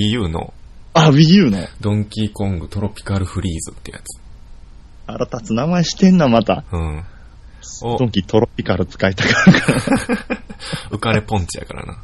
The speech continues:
Speaker 2: 浮かれポンチやからな、あいつな。
Speaker 1: それをちょっと友達と、あの、家近くの友達と買って、あの、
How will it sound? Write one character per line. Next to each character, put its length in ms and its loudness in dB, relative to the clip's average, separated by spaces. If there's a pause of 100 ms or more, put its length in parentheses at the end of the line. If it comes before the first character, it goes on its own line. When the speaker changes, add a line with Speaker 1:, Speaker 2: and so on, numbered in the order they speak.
(140)
Speaker 2:
浮 100 -2
か 220 4
れ 80 10
ポ 160 -2
ン 180 2
チ 160 -4
や 80 0
か 140 -4
ら 120 0
な、 120 0
あ 60 0
い 60 -2
つ 40 -6
な。 60 -4
Speaker 1:
そ 60 -4
れ 60 0
を 240 2
ち 60 -6
ょ 20 -8
っ 40 -10
と 100 -18
友 280 -2
達 300 -6
と、 320 0 (180)
あ 80 -8
の、 160 -8 (180)
家 200 -4
近 240 -6
く 80 -8
の 80 -8
友 220 -6
達 220 -10
と 60 -14
買 160 -4
っ 40 -10
て、 400 -4 (1120)
あ 100 -10
の、 420 -14